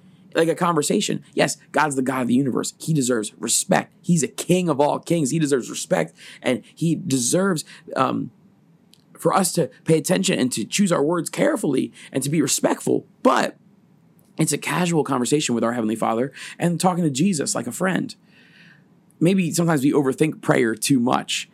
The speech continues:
Uh, you know, working in youth ministry, a lot of kids, and actually, don't tell them, but a lot of adults have approached me too. They'll say, "Well, I don't know how to pray."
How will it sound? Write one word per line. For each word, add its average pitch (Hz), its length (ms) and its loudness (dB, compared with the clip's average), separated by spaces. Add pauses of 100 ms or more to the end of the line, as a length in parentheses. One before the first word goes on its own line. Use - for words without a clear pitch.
(260)
Uh, 65 380 -2
you 139 120 4
know, 120 100 2
working 165 360 0
in 123 120 2
youth 165 200 0
ministry, 113 540 0 (300)
a 127 40 2
lot 156 220 2
of 170 80 -4
kids, 151 380 -2 (560)
and 143 120 4
actually, 143 460 -2 (840)
don't 160 180 2
tell 165 180 2
them, 131 140 0
but 123 220 -2
a 123 60 0
lot 151 180 2
of 175 60 0
adults 180 320 0
have - 80 -2
approached 139 340 -2
me 120 60 0
too. 139 300 0 (920)
They'll 165 140 4
say, 185 160 0
"Well, 175 260 0
I 147 100 2
don't 180 140 0
know 151 100 2
how 131 240 -2
to 151 100 2
pray." - 380 -8